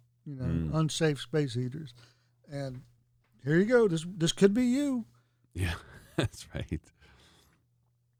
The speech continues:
Speaker 2: That's crazy.
Speaker 1: Now, do you wanna go home nice and safe to your kids, or do you wanna be,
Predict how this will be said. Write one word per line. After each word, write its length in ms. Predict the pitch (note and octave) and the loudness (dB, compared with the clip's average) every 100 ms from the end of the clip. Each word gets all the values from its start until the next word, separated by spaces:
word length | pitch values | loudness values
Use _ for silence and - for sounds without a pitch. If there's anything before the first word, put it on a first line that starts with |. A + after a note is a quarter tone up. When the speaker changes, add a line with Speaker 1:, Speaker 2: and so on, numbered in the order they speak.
| _ _ C#2+ | _ _ -10
Speaker 2:
That's 280 | C2+ D2 | -8 -8
crazy. 540 | - C2+ C#2 C2+ C2+ C2 | -8 -6 -6 -6 -8 -6
Speaker 1:
Now, 160 | E3 E3 | 0 4
do 60 | |
you 100 | E3 | 6
wanna 180 | F#3 F3 | 6 4
go 160 | D#3 F3 | 2 0
home 280 | F#3 E3+ D#3+ | 0 -2 -4
nice 260 | F3 F3+ | -6 -8
and 80 | D#3 | -12
safe 300 | - E3+ F3 | -8 -8 -10
to 80 | D#3+ | -16
your 120 | D#3 _ | -20 _
kids, 300 | F3 A#3 - | -10 -10 -10
or 80 | F3 | -8
do 60 | E3+ | -6
you 100 | F3 | -4
wanna 160 | F3 | -4
be, 260 | D#3+ E3 | 0 0